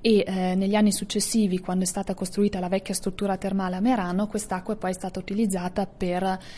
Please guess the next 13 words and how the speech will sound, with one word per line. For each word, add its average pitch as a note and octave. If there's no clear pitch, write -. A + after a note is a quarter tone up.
diversi F#3+
trattamenti, F3+
eh, F3
medici. F3
L-, G#3
invece A3
la F3+
struttura G3+
nella F#3
quale G3
ci -
troviamo F#3+
attualmente G#3